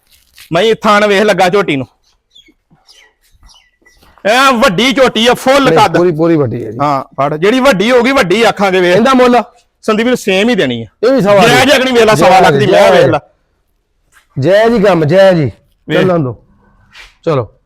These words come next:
Speaker 2: ਜਾਣ ਦੋ। ਉਹ ਲਿਆਓ ਕਰਾਂ ਦੇ। ਇਹ ਤਾਂ ਪੀਸ ਐਡਮ ਬੰਬ ਹੀ ਬੰਨੇ ਆ।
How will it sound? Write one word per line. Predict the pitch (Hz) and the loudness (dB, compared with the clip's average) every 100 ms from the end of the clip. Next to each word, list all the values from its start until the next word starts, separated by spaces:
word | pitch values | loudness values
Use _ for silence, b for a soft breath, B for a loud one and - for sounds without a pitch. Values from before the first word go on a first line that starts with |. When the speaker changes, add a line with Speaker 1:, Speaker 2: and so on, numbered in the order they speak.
| 127 | -8
Speaker 2:
ਜਾਣ | 139 135 | -4 -4
ਦੋ। | 123 - _ _ - | -6 -10 _ _ -8
ਉਹ | 180 | -4
ਲਿਆਓ | 196 170 131 | -2 0 -2
ਕਰਾਂ | 135 131 | -4 -6
ਦੇ। | 127 | -6
ਇਹ | 165 | -6
ਤਾਂ | |
ਪੀਸ | 196 - 180 185 196 170 _ B B B B _ 147 | -6 -4 -2 -2 -4 -6 _ B B B B _ -6
ਐਡਮ | 156 196 180 | -2 -2 -2
ਬੰਬ | 170 190 | -2 0
ਹੀ | |
ਬੰਨੇ | 190 139 180 | 0 0 0
ਆ। | 175 | -2